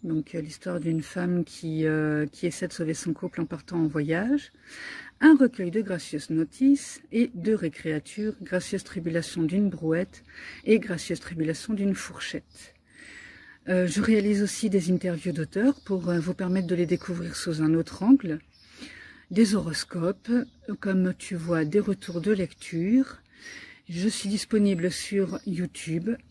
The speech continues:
Instagram et Facebook sur le même nom, Gracieuse Robert, et sur mon site lesgracieusetés point fun. Et aussi, de toute manière, il est accessible par le lien gracieuse robert point com.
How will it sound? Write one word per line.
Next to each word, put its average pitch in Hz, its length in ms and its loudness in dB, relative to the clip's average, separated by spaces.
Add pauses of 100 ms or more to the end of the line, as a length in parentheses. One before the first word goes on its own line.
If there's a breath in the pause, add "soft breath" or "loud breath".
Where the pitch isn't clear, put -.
Instagram 180 880 2 (100)
et 214 80 -2
Facebook 165 540 -6
sur - 240 -4
le 175 80 2
même 160 220 6
nom, 151 240 4
Gracieuse 165 440 -8
Robert, 151 540 -4 (440 loud breath)
et 226 120 8
sur 196 240 0
mon 165 160 2
site - 420 -4 (100)
lesgracieusetés 190 720 -2
point 180 220 -6
fun. 147 280 -4 (380)
Et 190 60 -8
aussi, 190 460 -2
de 160 100 -2
toute 160 180 -12
manière, 185 340 2
il 175 120 -2
est 165 40 2
accessible 170 480 -4
par 185 260 -10 (540 loud breath)
le 175 180 2
lien 185 240 4
gracieuse 170 440 -2
robert 170 380 -2
point 165 180 -4
com. 143 380 -2